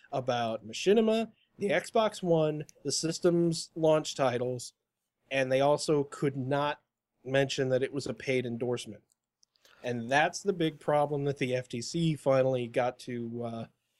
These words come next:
got to do something about, is that you can't legally do that.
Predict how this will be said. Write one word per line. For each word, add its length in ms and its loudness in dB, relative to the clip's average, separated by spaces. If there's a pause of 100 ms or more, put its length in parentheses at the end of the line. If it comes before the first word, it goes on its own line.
(380)
got 200 0
to 200 0
do 320 2
something 360 -4
about, 380 -10
is 220 -6
that 260 -2
you 160 2
can't 500 0
legally 480 0
do 200 -2
that. 220 -14